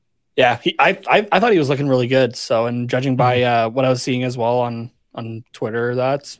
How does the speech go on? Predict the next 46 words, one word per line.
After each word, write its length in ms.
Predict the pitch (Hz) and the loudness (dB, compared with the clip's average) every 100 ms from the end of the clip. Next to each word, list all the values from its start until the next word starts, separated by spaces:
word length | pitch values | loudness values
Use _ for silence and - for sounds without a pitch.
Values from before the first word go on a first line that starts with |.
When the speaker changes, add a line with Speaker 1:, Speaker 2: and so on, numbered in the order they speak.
| - | -6
Speaker 1:
a 60 | |
lot 280 | 120 131 127 | -2 0 0
of 60 | 127 | 0
people, 220 | 135 131 | -2 0
like, 180 | 127 127 | 0 2
a 60 | 131 | 2
lot 220 | 135 135 | 4 4
of 60 | |
people 140 | 139 117 | 2 -2
were 100 | 117 | -4
thinking 300 | 113 110 110 | -6 -10 -10
that 200 | 110 107 | -10 -12
too. 200 | - 117 | -8 -8
So 200 | 110 113 | -8 -8
it 20 | |
was, 160 | 113 117 | -6 -4
uh, 160 | 110 110 | -6 -2
Speaker 2:
Mm-hmm. 280 | 143 117 | -2 -2
Speaker 1:
it, 80 | 120 - - | -4 -8 -12
it 100 | 160 | -2
Speaker 2:
Yeah. 60 | 165 | 2
Speaker 1:
was 100 | 151 | 4
a, 200 | 139 131 | 4 2
it, 280 | - 151 - | -2 -6 -2
that 80 | 170 | 0
was, 100 | 180 | 4
like, 140 | 180 151 | 4 4
one 120 | 160 | 2
of 40 | |
the 80 | 143 | 2
few 180 | - 170 | 2 2
bright 200 | 143 139 | 4 2
spots 280 | - 120 113 | 0 -2 -2
out 80 | 117 | -6
of 80 | |
this 120 | 123 117 | -6 -8
game, 240 | 113 110 | -8 -10
I 140 | 110 117 | -12 -14
think. 220 | 120 120 | -16 -16
So. 260 | - - 117 _ _ _ _ _ _ _ _ _ _ - | -16 -16 -16 _ _ _ _ _ _ _ _ _ _ -2
Speaker 2:
Yeah, 220 | 117 98 - - | -2 -2 -8 -8
yeah, 140 | 113 107 | -4 -4
for 160 | 104 | -6
sure. 200 | - 113 - - - - _ _ - | -6 -8 -8 -20 -20 -20 _ _ -8
Hopefully, 480 | 123 113 123 113 | -8 -2 -2 0
uh, 260 | 110 101 98 | 0 0 -4